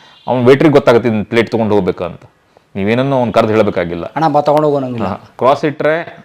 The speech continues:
Speaker 1: ಇನ್ನೂ ವೇಟ್ ಮಾಡಬೇಕು ಅಂತ. ನೀವು ಒಂದು, ಒಂದು ಎಕ್ಸಾಂಪಲ್ ಹೇಳ್ತೀನಿ ಕೇಳಿ. ನೀವು ಯಾವುದೇ ಪಾರ್ಟಿದಲ್ಲಿ, ಮದುವೆದಲ್ಲಿ ಹೋಗ್ತೀರಾ,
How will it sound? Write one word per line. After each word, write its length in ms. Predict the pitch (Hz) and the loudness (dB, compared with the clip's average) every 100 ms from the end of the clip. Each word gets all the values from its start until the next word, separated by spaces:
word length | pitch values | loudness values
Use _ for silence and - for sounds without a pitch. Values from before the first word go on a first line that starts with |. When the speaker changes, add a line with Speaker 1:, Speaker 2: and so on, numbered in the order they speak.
| - | -12
Speaker 1:
ಇನ್ನೂ 480 | 117 127 131 - - | -4 0 0 -2 -2
ವೇಟ್ 200 | 110 113 | 2 2
ಮಾಡಬೇಕು 340 | 107 95 87 82 | 2 0 -2 -4
ಅಂತ. 200 | 78 - - _ _ _ _ _ _ _ _ | -8 -12 -18 _ _ _ _ _ _ _ _
ನೀವು 200 | 107 113 | -6 -2
ಒಂದು, 200 | 113 107 | 0 -2
ಒಂದು 220 | 98 101 92 | -4 -4 -2
ಎಕ್ಸಾಂಪಲ್ 360 | 87 131 135 | -2 -2 0
ಹೇಳ್ತೀನಿ 300 | 117 113 107 | 0 0 0
ಕೇಳಿ. 300 | 95 90 - - | 0 0 -2 -6
ನೀವು 180 | 104 | -6
ಯಾವುದೇ 460 | 95 92 110 135 131 120 - _ | -4 -2 2 2 0 -8 -20 _
ಪಾರ್ಟಿದಲ್ಲಿ, 480 | 101 98 123 107 104 | -2 0 0 -2 -2
ಮದುವೆದಲ್ಲಿ 480 | 101 95 101 98 92 | -2 -2 0 0 -2
ಹೋಗ್ತೀರಾ, 340 | 92 - - | -4 -6 -10